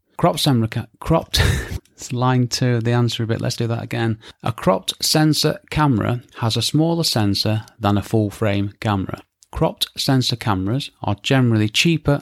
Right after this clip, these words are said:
and smaller than full frame cameras. Cropped sensor cameras have a crop factor applied to the focal length of any lens,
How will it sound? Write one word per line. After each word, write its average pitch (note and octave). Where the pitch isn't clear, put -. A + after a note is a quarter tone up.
and A#2+
smaller A2
than C#3+
full G2
frame F#2
cameras. G2+
Cropped -
sensor A#2
cameras D3+
have G2+
a G#2
crop E3+
factor A#2
applied G#2+
to -
the A2
focal C#3+
length G#2
of G2+
any G2+
lens, C3